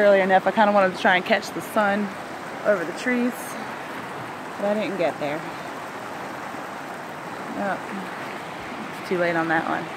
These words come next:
But I'm back at the geyser and it feels good. Yeah, I'm not gonna go to the new rock today. The one that's, uh, <laughs>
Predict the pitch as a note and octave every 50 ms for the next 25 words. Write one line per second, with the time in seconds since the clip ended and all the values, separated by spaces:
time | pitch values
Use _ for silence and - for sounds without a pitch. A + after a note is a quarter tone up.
0 | - - - - - - - - - - - - - - - - - - - C4
1 | A#3 E3+ E3 F3 G#3 A3+ A#3 - A#3 - A3+ - A3+ A3 A3+ B3 B3+ A#3+ - B3
2 | B3 B3 A3+ G#3 A3 G#3+ - G#3+ G#3 G#3+ - - - - F3 - - E3 - -
3 | - - - - - - A#3 A3 G#3 G#3+ A3+ A3+ A3+ A3 A3 A3 G#3+ G#3 G3+ F#3+
4 | F#3+ F#3+ F#3 F3+ E3+ D#3+ C#3+ G2+ - - - - - - - - - - - E3+
5 | D3+ F#2 E2 D3+ - - E3 F3 F3 F#3 F#3 F3 E3+ - - F3 F3 F3 - -
6 | D#3 - - - - - - - - - - - - - - - - - - -
7 | - - - - - - - - - - - - - - - - C4 C4+ A#3+